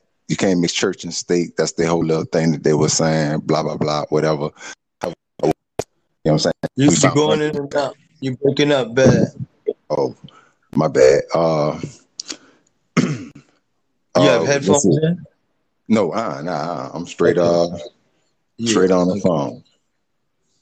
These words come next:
Speaker 1: Let me see how I sound now.
Speaker 2: Uh, it's better.
Speaker 1: All right, I'm a little bit better. All
Speaker 2: So
Speaker 1: right.
Speaker 2: when you get ready to get into the,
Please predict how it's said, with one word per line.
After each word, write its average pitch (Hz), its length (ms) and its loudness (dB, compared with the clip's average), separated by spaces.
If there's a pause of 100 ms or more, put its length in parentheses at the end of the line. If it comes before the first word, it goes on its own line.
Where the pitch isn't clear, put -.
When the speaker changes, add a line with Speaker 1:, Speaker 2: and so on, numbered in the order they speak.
(200)
Speaker 1:
Let 87 80 -6
me 82 60 -2
see - 140 0
how 95 200 -2
I 90 40 -4
sound 87 440 -4
now. 78 260 -4 (1900)
Speaker 2:
Uh, 120 260 4
it's 110 160 0
better. 110 380 0 (560)
Speaker 1:
All 64 140 2
right, 67 200 2
I'm 67 120 -2
a 67 40 0
little 71 140 0
bit 71 200 -2
better. 82 360 0
All 127 180 0
Speaker 2:
So 143 80 2
Speaker 1:
right. 131 100 0
Speaker 2:
when 139 80 -6
you 151 100 -2
get 160 120 -2
ready 156 200 2
to - 40 -10
get 160 120 0
into 160 200 -4
the, 135 160 -4